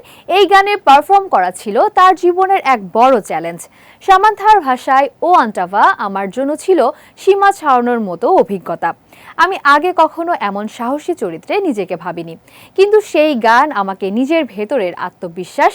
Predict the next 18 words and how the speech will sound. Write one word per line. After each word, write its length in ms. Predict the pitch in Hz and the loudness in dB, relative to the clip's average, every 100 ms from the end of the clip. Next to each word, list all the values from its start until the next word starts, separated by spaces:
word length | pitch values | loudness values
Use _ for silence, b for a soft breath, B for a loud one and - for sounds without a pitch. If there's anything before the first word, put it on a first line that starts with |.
| - | -4
চিনিয়ে 280 | 277 208 175 | -10 -8 -10
দিয়েছে।" 420 | 165 165 - 185 - _ b - | -12 -14 -14 -18 -18 _ b 0
গানটির 360 | 320 339 381 440 | 4 4 4 2
মাধ্যমে 580 | 392 339 359 392 226 285 | 2 0 0 -4 -4 -4
সামান্থা 600 | 302 208 180 190 269 415 | -4 -6 -6 -2 2 2
শুধু 260 | - 381 381 | 0 0 0
ভক্তদের 640 | - 285 285 349 254 175 | 0 -2 -2 -2 -2 -4
নয়, 220 | 170 170 b b b | -8 -10 b b b
বলিউড 400 | 240 311 381 415 | 2 6 6 6
সহ 480 | - - 277 262 294 | 4 0 0 0 -2
সারা 360 | 294 277 233 285 | -2 -2 2 2
ভারতের 600 | 240 190 165 160 233 415 b b - | 0 -8 -8 -4 -2 -2 b b 0
সিনেমা 300 | 381 381 403 | 2 4 4
প্রেমীদের 460 | 392 370 359 359 | 2 -4 -2 -4
কাছেও 540 | 359 233 226 - 247 175 | 0 0 0 -2 -2 -2
নতুনভাবে 640 | 196 214 202 170 175 349 | -8 -8 -10 -8 -4 -4
পরিচিত 420 | 392 302 254 190 | 0 -2 -2 -8
হন। 280 | 170 180 160 | -8 -8 -8